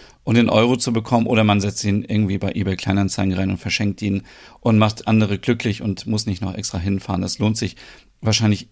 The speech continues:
eher bei größeren Möbeln. Aber kommen wir zu dem Bereich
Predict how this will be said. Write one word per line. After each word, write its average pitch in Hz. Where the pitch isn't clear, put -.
eher 101
bei 98
größeren 92
Möbeln. 87
Aber 131
kommen 135
wir 143
zu -
dem 127
Bereich 120